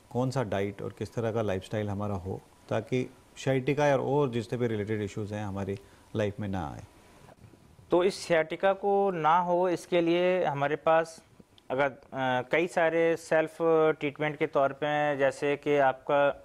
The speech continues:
Speaker 2: <clears throat> डेली रूटीन में आपको, अ, जनरल बॉडी स्ट्रेचिंग करनी है, जिसमें लेग स्ट्रेचिंग है, स्पाइन स्ट्रेचिंग है, ट्विस्टिंग है, टर्निंग है,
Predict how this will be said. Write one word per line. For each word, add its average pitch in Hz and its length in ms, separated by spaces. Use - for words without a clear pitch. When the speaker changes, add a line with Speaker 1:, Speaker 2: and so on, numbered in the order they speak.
Speaker 2:
<clears throat> - 200
डेली 151 280
रूटीन 151 340
में 147 340
आपको, 143 760
अ, - 1400
जनरल 135 280
बॉडी 151 300
स्ट्रेचिंग 147 420
करनी 131 320
है, 139 140
जिसमें 127 280
लेग 127 260
स्ट्रेचिंग 123 480
है, 117 320
स्पाइन 127 340
स्ट्रेचिंग 117 440
है, 113 300
ट्विस्टिंग 120 480
है, 113 220
टर्निंग 123 460
है, 110 300